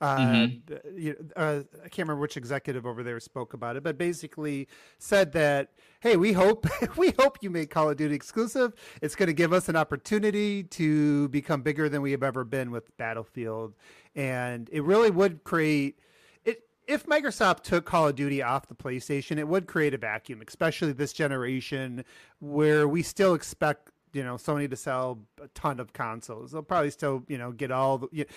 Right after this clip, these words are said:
Speaker 1: even in their worst generation, they sold, what, eighty, ninety million? So, you know, and this is not gonna be their worst generation. So, you know, th-, there's no reason to think that they're not gonna hit a hundred million consoles at least. So I,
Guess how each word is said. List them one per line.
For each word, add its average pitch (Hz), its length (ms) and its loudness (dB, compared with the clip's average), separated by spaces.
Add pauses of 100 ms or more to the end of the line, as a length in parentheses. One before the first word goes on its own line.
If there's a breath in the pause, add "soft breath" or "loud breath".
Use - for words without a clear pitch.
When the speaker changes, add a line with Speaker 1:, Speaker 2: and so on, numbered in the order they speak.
(160 loud breath)
Speaker 1:
even 247 200 2
in 254 100 2
their 226 100 6
worst 185 300 4
generation, 170 720 2
they 147 100 2
sold, 147 480 0
what, 143 260 0
eighty, 160 260 -2
ninety 151 280 0
million? 165 420 -2
So, 143 480 0 (320 soft breath)
you 156 140 2
know, 147 160 6
and 147 140 2
this 175 160 -2
is 147 80 -6
not 151 160 2
gonna 156 120 0
be 147 100 0
their 131 120 -2
worst 131 180 -2
generation. 165 540 -4
So, 147 380 0
you 156 120 -2
know, 147 120 0
th-, 151 200 -4
there's 170 200 -6
no 175 80 0
reason 156 320 -2
to 131 80 -6
think 151 300 -6
that 135 180 -6
they're 135 140 -4
not 139 200 -2
gonna 131 220 -8
hit 131 200 -2
a 123 80 -4
hundred 123 280 -8
million 117 280 -10
consoles 120 460 -8
at 120 140 -10
least. 156 360 -6 (500 loud breath)
So 233 340 4
I, 240 280 -6